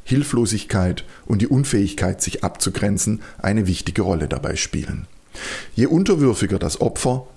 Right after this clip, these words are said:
desto mehr fühlt sich der Täter darin bestärkt, sein Opfer zu mobben.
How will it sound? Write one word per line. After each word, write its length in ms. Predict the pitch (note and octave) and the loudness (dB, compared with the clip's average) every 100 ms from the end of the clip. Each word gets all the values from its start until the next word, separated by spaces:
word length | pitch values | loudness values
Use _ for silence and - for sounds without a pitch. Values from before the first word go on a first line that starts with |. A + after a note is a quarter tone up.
| - - | -20 -4
desto 320 | F#2+ - - | -2 0 0
mehr 280 | F2+ F#2 A2+ | 2 4 2
fühlt 320 | C3 A2 G#2 | 0 0 2
sich 160 | - F#2 | 0 -2
der 160 | D#2 - | -4 0
Täter 320 | G2 F#2+ A2 | 0 2 0
darin 300 | F2+ D#2+ D#2 | 0 -2 -2
bestärkt, 680 | C#2+ - G2 F2 D2 - - - | 0 0 2 2 -2 -8 -12 -4
sein 260 | - G#2+ | 0 0
Opfer 520 | - E2 - - - - | 0 -2 -2 -4 -4 -6
zu 140 | - A2 | 0 4
mobben. 360 | F#2+ - - | 4 2 -4